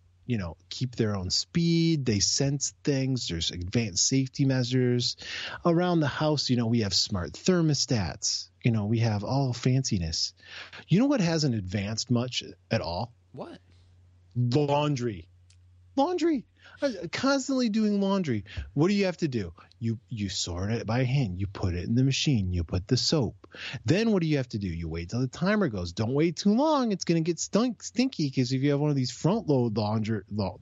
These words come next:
Speaker 1: things, like, you can't, it gets mol-, you know, musty. So you gotta get the timing right. You put it in the thing. Then you put it in the dryer, new timer. Then you gotta pull, and then you,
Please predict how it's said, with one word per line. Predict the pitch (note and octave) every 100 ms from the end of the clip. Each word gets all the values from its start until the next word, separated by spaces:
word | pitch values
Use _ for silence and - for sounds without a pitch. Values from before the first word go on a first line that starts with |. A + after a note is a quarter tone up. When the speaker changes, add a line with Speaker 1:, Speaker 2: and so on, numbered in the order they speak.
| -
Speaker 1:
things, | G#2 F#2+ B2+ -
like, | A#2+ A2+ -
you | A2+
can't, | - C3 A#2+ A#2 - A2+
it | B2
gets | B2
mol-, | G#2+ A2 C3 F3+
you | B2 B2
know, | G2 F#2 -
musty. | B2+ C3 F#3 - G2+ A2+ - -
So | -
you | G#2+
gotta | G2+ G#2+
get | C3
the | - -
timing | F#3 G3 F#3 B2+
right. | G2+
You | F2+
put | F#2+ A2 A#2
it | B2+
in | D3+
the | E3
thing. | D#3+ G#3 A#2 G2 - - -
Then | A2+ B2+
you |
put | B2+ C3+ C3+
it | D3
in | E3+
the | F#3
dryer, | F#3 A3+ G3 A#2+ A2+
new | B2 A#2
timer. | A#2 F#3+ G3+ D#3+ F#2+
Then | G2 A2
you | A2+
gotta | C3 C#3
pull, | C3+ E3 - -
and | C3 D3+
then | B3+ G#3 _ _ _ _ -
you, | F3+